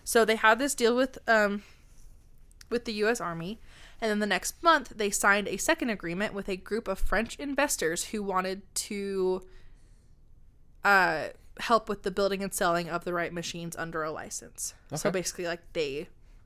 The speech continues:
Speaker 1: were their investors. Yeah, they, like, owned them pretty <laughs> much for a fee. They were their sharks.
Speaker 2: Do, do, do,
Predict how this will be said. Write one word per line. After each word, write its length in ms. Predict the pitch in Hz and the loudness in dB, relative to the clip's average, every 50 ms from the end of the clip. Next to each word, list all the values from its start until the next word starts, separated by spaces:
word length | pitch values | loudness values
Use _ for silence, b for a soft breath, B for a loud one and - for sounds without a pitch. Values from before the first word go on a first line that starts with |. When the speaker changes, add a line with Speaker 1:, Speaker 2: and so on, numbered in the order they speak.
| - - - - - - - - - - - - - - - - - | -20 -20 -20 -20 -20 -20 -20 -20 -20 -20 -20 -20 -20 -20 -12 -2 0
Speaker 1:
were 100 | 202 190 | 0 2
their 160 | 180 180 185 | 2 0 0
investors. 460 | 185 214 247 240 - - - - 175 | 2 2 2 2 2 -4 -8 -6 -6
Yeah, 140 | 196 175 135 | -4 -4 -4
they, 140 | - 180 175 | -4 -6 -6
like, 180 | 180 185 - - - - | -6 -6 -8 -8 -4 -4
owned 200 | 190 170 175 185 | -4 -4 -4 -8
them 220 | - 117 - 180 | -10 -10 -10 -10
pretty 220 | - 170 185 190 165 | -8 -6 -4 -4 0
<laughs> 40 | 165 | 0
much 320 | 208 180 - - - - B B B B B B B B B B | 0 -2 -2 -8 -14 -16 B B B B B B B B B B
for 200 | - - 208 180 | -4 -2 -2 -2
a 60 | 175 | -2
fee. 240 | - - - - - - - - b b b b b b - - - - - | -6 -12 -16 -16 -18 -16 -14 -10 b b b b b b -6 -6 -6 -4 -4
They 100 | 196 185 | -2 -2
were 120 | 175 170 | -2 -2
their 120 | 170 165 160 | -2 -4 -6
sharks. 540 | - - - - - - - - - - - - - - | -8 -10 -12 -14 -12 -10 -8 -8 -8 -8 -10 -16 -14 -10
Speaker 2:
Do, 160 | - 113 107 - - - | -8 -8 -8 -10 -14 -10
do, 340 | - 113 110 110 113 113 113 - - | -8 -8 -6 -6 -8 -10 -12 -12 -12
do, 140 | 120 117 | -12 -12